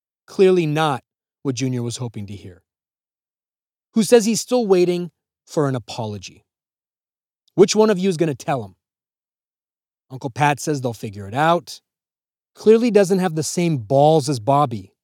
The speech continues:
to remind him that he shot Tony. To quote Tony, were he to catch wind of that request,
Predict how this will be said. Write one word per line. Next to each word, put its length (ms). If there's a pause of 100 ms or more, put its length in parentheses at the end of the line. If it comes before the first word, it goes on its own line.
(380)
to 100
remind 440
him 280 (380)
that 120
he 300
shot 460
Tony. 420 (2000)
To 100
quote 280
Tony, 400
were 220
he 160
to 120
catch 320
wind 260
of 80
that 160
request, 640